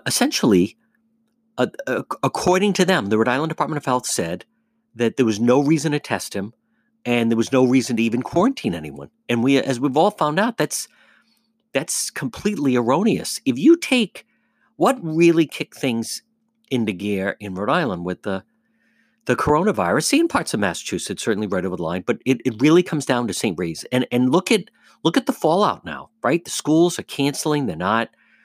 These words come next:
playing. These kids have worked their entire high school careers to try to then be in a position, especially for the seniors, and they get a chance to really finally play at the end and go for a championship, and, and they're having to withdraw. But I, I just, I wouldn't put it on them.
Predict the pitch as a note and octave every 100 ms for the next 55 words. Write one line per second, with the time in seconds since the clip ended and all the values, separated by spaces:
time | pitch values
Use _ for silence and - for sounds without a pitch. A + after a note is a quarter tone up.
0 | _ _ _ _ - C3+ C4+ A2+ F2+ -
1 | A#2 F#2+ F#2+ A#2 - F#2 F2+ - C#3 C#3+
2 | C#3 C3 - - B2 A#2 - G2+ G2+ A#2
3 | B2 A#2+ - - - G#2+ G2 G#2 G#2 G2+
4 | F2+ E2 - C3 - C3+ - _ _ _
5 | _ _ - C3+ - C#3+ B2 - - -
6 | C#3+ C#3+ C#3 C3 - D#2+ F#2+ E2+ - B2
7 | A2 - D2+ - _ _ _ _ _ -
8 | A2+ B2 B2+ C#3 A#2+ F#2+ F2 - C3+ C3+
9 | B2 E2 G2+ C3 B2+ F2 G2 A2+ - F2
10 | - - C3 C#3+ B2+ - C#3 - C3 C3
11 | B2+ C3+ C3+ C#3+ D#3 C#3+ C#3 C#3 - C3
12 | F#3 - - _ - - _ - C#3 C3
13 | C#3+ C#3 D#3+ F#3 - - C#3 D#3 F3+ -
14 | - D#3+ C3 A#2 A2+ C3+ A#3 -